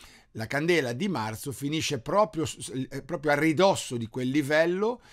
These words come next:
e poi la cande-, aprile, eh, rivende proprio quel livello lì, fermandosi an-, anch'egli, eh, proprio sulla,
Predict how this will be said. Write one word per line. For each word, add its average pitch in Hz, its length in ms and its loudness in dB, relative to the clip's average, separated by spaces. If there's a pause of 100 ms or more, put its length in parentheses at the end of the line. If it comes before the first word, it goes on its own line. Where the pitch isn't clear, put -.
(220)
e 165 120 2
poi 131 320 0
la 123 100 -2
cande-, 135 280 -4
aprile, 127 640 -2 (420)
eh, 107 260 -8 (140)
rivende 127 800 2
proprio 117 320 -8
quel 120 240 -6
livello 131 480 -2
lì, 135 340 -2 (560)
fermandosi 190 840 2
an-, 247 160 0 (240)
anch'egli, 156 760 -2 (1700)
eh, 135 480 -2
proprio 170 320 0
sulla, 123 720 0